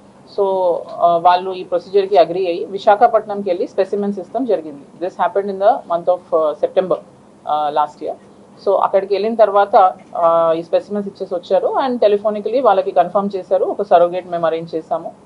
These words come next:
ఎంబ్రియో ట్రాన్స్‌ప్లాంటేషన్ కూడా చేశాము. So, ఆ, రెగ్యులర్గా over the course of the time వాళ్ళకి రెగ్యులర్గా వీళ్ళు పేమెంట్స్ చేస్తున్నారు, ఆ చైల్డ్ గ్రోత్ గురించి వాళ్ళకి అప్‌డేట్స్ ఇస్తున్నారు. So, in the month of June,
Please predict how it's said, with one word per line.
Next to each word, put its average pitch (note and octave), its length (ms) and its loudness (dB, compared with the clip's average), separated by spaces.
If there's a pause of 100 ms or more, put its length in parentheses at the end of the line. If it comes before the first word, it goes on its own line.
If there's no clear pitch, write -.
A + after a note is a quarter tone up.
(260)
ఎంబ్రియో E3+ 280 -2
ట్రాన్స్‌ప్లాంటేషన్ E3 680 -4
కూడా E3 140 -4 (100)
చేశాము. E3 540 -6 (340)
So, F#3+ 60 2 (560)
ఆ, D3 520 0
రెగ్యులర్గా F#3+ 560 4
over F#3 120 4
the F#3 160 -2
course F#3 360 0
of F3 60 2 (320)
the D#3+ 380 4
time A3 200 -6
వాళ్ళకి E3+ 680 -2
రెగ్యులర్గా F3 340 2
వీళ్ళు E3+ 220 -2
పేమెంట్స్ E3+ 440 -2
చేస్తున్నారు, F3+ 440 -2 (420)
ఆ D#3+ 60 4
చైల్డ్ F3 480 2
గ్రోత్ E3+ 360 -2
గురించి F3 340 -6
వాళ్ళకి E3 300 2
అప్‌డేట్స్ F3 380 -2
ఇస్తున్నారు. E3 400 -8 (580)
So, F#3+ 100 2
in F#3 120 -2
the F#3 140 4
month G#3 220 0
of F#3+ 160 -6
June, A3 240 0